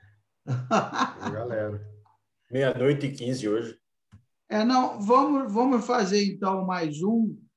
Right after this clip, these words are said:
Speaker 3: e aí semana que vem a gente continua, vê os demais, e aí depois, deixa eu pensar aqui, peraí. Semana que vem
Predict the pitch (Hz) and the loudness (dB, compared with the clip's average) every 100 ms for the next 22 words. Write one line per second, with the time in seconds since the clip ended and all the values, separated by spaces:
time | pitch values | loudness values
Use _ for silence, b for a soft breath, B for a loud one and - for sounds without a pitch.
0 | _ - 214 220 208 262 247 226 220 214 | _ -12 -6 -6 -4 -4 -2 -4 -6 -4
1 | 226 233 226 - 226 220 214 202 185 156 | -2 -2 -6 -4 -4 -2 -2 -2 -4 -6
2 | - _ _ _ 160 165 156 160 156 170 | -14 _ _ _ -4 -4 0 0 2 0
3 | 180 202 202 - _ _ _ _ - 160 | 0 -2 -6 -10 _ _ _ _ -8 -2
4 | 170 170 170 180 180 - - _ _ 160 | -2 -2 -6 -8 -8 -10 -20 _ _ -12
5 | 147 170 170 156 160 156 131 123 139 139 | -10 -10 -8 -6 -4 -6 -6 -8 -8 -6
6 | 127 101 - _ _ _ _ _ _ 123 | -6 -8 -14 _ _ _ _ _ _ -6
7 | 151 165 165 143 135 165 180 202 | -4 -4 -6 -6 -4 -4 -4 -6